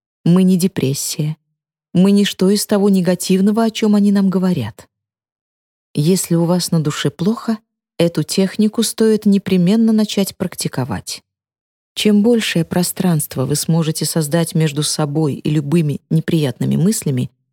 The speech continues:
тем легче вам будет уклоняться и уворачиваться от них, когда они пытаются сбить вас с ног. Понимание, что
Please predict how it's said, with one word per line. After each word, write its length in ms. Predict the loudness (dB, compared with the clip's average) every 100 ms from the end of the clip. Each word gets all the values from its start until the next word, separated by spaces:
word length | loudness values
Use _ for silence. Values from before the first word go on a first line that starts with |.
| _ -6
тем 220 | 0 4
легче 420 | 4 0 -2 -2
вам 200 | 0 2
будет 300 | 2 0 -2 -4
уклоняться 760 | -6 -2 -2 0 0 -2 -2 0
и 60 |
уворачиваться 840 | 0 0 0 0 -2 -4 -6 -2 -4
от 140 | 0
них, 200 | -2 0
когда 320 | -4 0 0
они 260 | 2 2 0
пытаются 720 | -2 -4 -2 -2 -2 -2 -2
сбить 340 | -2 -2 -2
вас 160 | -4 -4
с 160 | -4
ног. 360 | -2 -2 -6 -20 _ _ _ _ _ _ _ _
Понимание, 640 | 0 2 4 2 2 2 0
что 400 | -2 -2 -2